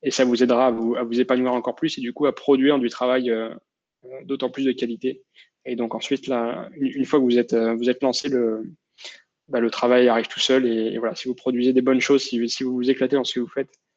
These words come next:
euh, et notamment grâce au digital nomadisme, euh, parce que c'est ce qui est important, le, le, l'objectif final, c'est de s'éclater et de faire ce qu'on a envie. Euh, bah, en fait, vous verrez que vous serez beaucoup plus productif en moins de temps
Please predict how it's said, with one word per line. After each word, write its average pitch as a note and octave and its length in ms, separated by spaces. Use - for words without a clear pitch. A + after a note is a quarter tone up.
euh, A#2 340
et B2+ 100
notamment C3 400
grâce B2+ 260
au C3+ 40
digital B2 360
nomadisme, A#2+ 480
euh, A2 720
parce - 160
que B2 80
c'est - 140
ce - 100
qui - 60
est A#2+ 40
important, B2+ 280
le, A#2 180
le, A#2 220
l'objectif C3 420
final, D3 260
c'est C3+ 120
de - 40
s'éclater B2+ 340
et D3 60
de - 80
faire - 200
ce - 40
qu'on A#2+ 140
a A#2+ 40
envie. B2 300
Euh, A2+ 240
bah, A2+ 80
en A2 40
fait, C#3 200
vous B2+ 220
verrez A#2+ 180
que A#2+ 60
vous - 40
serez - 180
beaucoup A#2+ 240
plus C#3 140
productif B2+ 680
en B2+ 100
moins B2+ 200
de B2+ 80
temps C#3+ 260